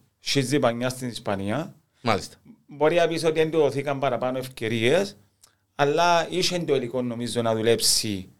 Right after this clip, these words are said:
Speaker 1: σωστά. Έκαμε οκτώ παιχνίδια χωρίς νίκη. Ε, έπρεπε να φάει ο προπονητής, ας το πούμε έτσι. Εν θκιόχνεις έντεκα παίκτες, θκιόχνεις έναν, ποιος είναι να φύγει, ο προπονητής.
Speaker 2: Ναι, αλλά, ε, εγώ είμαι,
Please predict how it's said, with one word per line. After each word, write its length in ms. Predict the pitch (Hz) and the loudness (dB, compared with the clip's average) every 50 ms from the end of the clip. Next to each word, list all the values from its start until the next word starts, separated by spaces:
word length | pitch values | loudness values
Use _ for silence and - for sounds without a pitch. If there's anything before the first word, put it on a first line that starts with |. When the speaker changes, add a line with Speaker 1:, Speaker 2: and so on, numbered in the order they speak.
| _ _ _ _ _ _ _ _ _ - | _ _ _ _ _ _ _ _ _ -8
Speaker 1:
σωστά. 560 | 120 113 107 - - 160 185 196 185 - - | -6 -4 -2 2 4 4 4 4 2 -2 -6
Έκαμε 300 | 156 156 160 156 143 135 | -4 -4 -4 -2 -4 -4
οκτώ 200 | 123 - - 151 | -6 -4 -2 -2
παιχνίδια 420 | 143 135 127 135 135 135 135 135 120 | -2 -2 -4 -6 -8 -6 -4 -4 -4
χωρίς 260 | 110 117 117 117 110 | -2 -2 -2 -2 0
νίκη. 460 | 120 135 170 190 208 202 202 214 208 - - _ _ _ _ _ _ _ _ _ _ | 0 -2 0 0 0 0 0 0 -4 -8 -14 _ _ _ _ _ _ _ _ _ _
Ε, 200 | - 160 156 160 | 0 2 4 4
έπρεπε 300 | 170 170 170 156 156 147 | 4 4 2 2 2 2
να 160 | 143 139 131 | 0 0 -2
φάει 220 | 127 - - 147 147 | -2 0 0 2 2
ο 60 | 143 | 2
προπονητής, 680 | - 127 123 123 117 107 104 104 101 95 - - _ _ _ _ _ | 2 0 0 0 -2 -2 -4 -4 -6 -6 -8 -10 _ _ _ _ _
ας 200 | - 113 - - | -8 -8 -6 -2
το 120 | - 120 | -2 0
πούμε 240 | 110 110 107 104 98 | 0 0 0 -2 -2
έτσι. 260 | 101 98 - - - - - | -6 -8 -10 -14 -14 -6 -2
Εν 240 | 151 151 151 143 | 0 2 2 2
θκιόχνεις 340 | - - - 120 120 117 101 | 0 0 0 0 0 -2 -2
έντεκα 300 | 117 113 113 110 98 101 | -2 -2 -2 -2 -2 -2
παίκτες, 360 | - 185 196 190 - 185 165 | -2 -4 -4 -2 -2 0 0
θκιόχνεις 360 | - - 160 151 139 135 120 131 | 0 0 0 0 0 0 0 0
έναν, 320 | 156 202 220 196 180 165 - - | 0 0 0 0 -2 -4 -6 -2
ποιος 180 | - 156 147 | 0 0 2
είναι 100 | 131 123 | 2 0
να 100 | 113 110 | -2 -2
φύγει, 180 | 117 156 180 175 | -2 -2 -2 -4
ο 60 | 165 | -4
προπονητής. 640 | - - 135 131 131 120 107 104 101 95 98 - - _ - - - - - - _ - - | -4 -4 -4 -2 -2 -2 -2 -4 -4 -6 -6 -10 -14 _ -20 -20 -20 -20 -20 -20 _ -6 0
Speaker 2:
Ναι, 100 | 180 190 | 2 4
αλλά, 340 | 190 180 190 196 185 - - | 4 6 6 6 6 6 6
ε, 220 | 160 170 165 160 | 6 6 6 6
εγώ 260 | 151 160 170 175 202 | 6 4 4 4 4
είμαι, 300 | 202 202 208 196 185 - | 4 4 4 2 2 -2